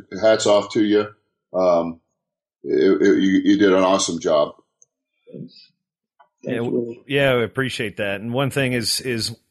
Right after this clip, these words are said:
Speaker 3: from there, move forward. I got the Olympic trials this year. I got to work with Sandy Stevens there and A L, and,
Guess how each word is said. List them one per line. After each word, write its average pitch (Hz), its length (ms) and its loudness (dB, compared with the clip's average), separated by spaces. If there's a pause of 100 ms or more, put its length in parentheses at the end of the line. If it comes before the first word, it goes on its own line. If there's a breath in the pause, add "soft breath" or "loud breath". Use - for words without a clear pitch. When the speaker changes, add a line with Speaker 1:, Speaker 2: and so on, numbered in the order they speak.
(200)
Speaker 3:
from 147 260 0
there, 143 280 2
move 135 220 -2
forward. 135 280 0
I 127 80 2
got 127 160 -2
the 123 180 -2
Olympic 123 300 -4
trials 120 380 -4
this 123 220 -6
year. 120 160 -2
I 117 60 0
got 113 120 -2
to 123 80 -6
work 117 180 -4
with 110 100 -6
Sandy 117 320 -4
Stevens 113 360 -8
there 113 160 -2
and 110 80 -2
A 110 140 -2
L, 117 260 0
and, 113 180 -6